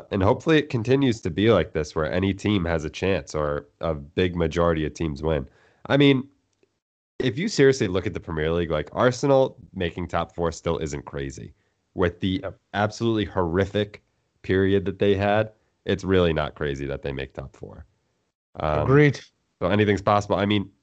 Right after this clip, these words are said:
Speaker 1: I think Aston Villa have four games in hand and they're sitting in what, like, eleventh?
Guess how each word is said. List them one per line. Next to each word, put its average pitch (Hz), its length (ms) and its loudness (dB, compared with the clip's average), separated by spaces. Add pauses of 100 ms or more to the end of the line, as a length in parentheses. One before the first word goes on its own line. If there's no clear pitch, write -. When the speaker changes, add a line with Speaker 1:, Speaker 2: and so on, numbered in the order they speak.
(160)
Speaker 1:
I 104 60 0
think 127 180 2
Aston 120 340 -2
Villa 98 280 0
have 82 340 -4 (140)
four 107 320 -2
games 95 340 -2
in 80 80 -6
hand 85 400 -4
and 73 140 -8
they're 78 300 -2 (460)
sitting 87 340 -2
in 82 100 -2
what, 85 200 0
like, 78 200 -4
eleventh? 80 560 -2